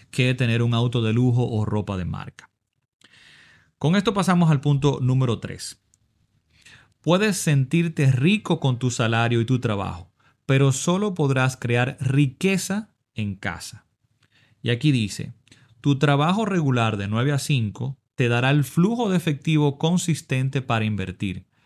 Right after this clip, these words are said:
pero tu empleador no es el responsable de tu creación de riqueza. Eso te toca a ti". Y aquí yo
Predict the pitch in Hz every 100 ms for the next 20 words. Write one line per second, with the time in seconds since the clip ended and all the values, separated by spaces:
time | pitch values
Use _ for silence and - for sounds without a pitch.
0 | _ - 117 120 113 151 170 180 165 160
1 | 143 131 120 110 107 - 120 135 139 143
2 | 143 143 123 120 117 110 104 110 101 95
3 | 95 110 113 107 117 117 107 101 - 127
4 | 123 120 110 101 82 90 87 - - _
5 | _ _ 110 110 127 120 113 117 113 113
6 | 113 95 90 - _ _ _ _ _ _
7 | - - _ _ _ _ 156 190 180 214
8 | 226 233 156 160 175 180 -